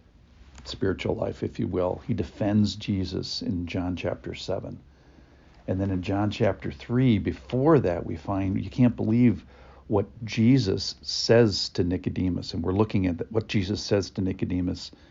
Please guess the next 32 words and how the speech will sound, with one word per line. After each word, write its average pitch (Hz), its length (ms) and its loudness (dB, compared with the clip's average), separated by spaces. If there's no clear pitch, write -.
in 95 100 0
John 92 300 0
chapter 90 400 -2
three. 92 440 -4
And 98 120 2
then 101 140 6
in 98 60 2
John 107 220 6
chapter 101 320 0
seven, 107 420 6
you 95 120 0
can't 101 320 2
believe 101 320 0
what - 160 0
Nicodemus 95 520 -2
says 92 300 -2
for 101 340 2
Jesus. 87 640 -6
And 95 100 0
then 95 120 4
in 95 100 2
John 101 260 4
chapter 95 340 0
nineteen, 95 480 2
you 90 120 0
can't 92 260 0
believe 90 300 -2
what 82 120 -2
Nicodemus 92 640 2
does 95 600 6
for 98 720 6
Jesus. - 640 -4